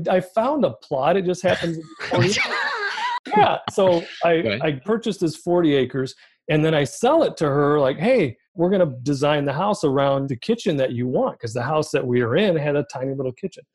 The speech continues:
Speaker 1: So
Speaker 2: Okay.
Speaker 1: of course she's like, "Oh, that sounds great." So we build this house, and it's finished. It's not a huge house,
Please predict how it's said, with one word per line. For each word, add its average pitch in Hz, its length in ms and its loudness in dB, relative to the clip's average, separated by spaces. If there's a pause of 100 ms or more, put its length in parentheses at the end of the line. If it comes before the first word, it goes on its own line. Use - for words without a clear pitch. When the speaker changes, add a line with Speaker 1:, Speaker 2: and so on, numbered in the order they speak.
Speaker 1:
So - 140 -2
Speaker 2:
Okay. 131 220 -2
Speaker 1:
of 151 120 -4
course 135 260 0
she's 131 180 -4
like, 104 140 -6
"Oh, 156 120 2
that 151 180 -2
sounds 151 220 -2
great." 226 200 -2 (400)
So - 140 0
we 151 120 4
build 190 260 2
this 202 160 -2
house, 143 380 0
and 165 120 2
it's - 280 -4 (180)
finished. 196 500 0
It's 135 140 -6
not 214 140 2
a 269 60 2
huge 247 340 -2
house, 127 320 0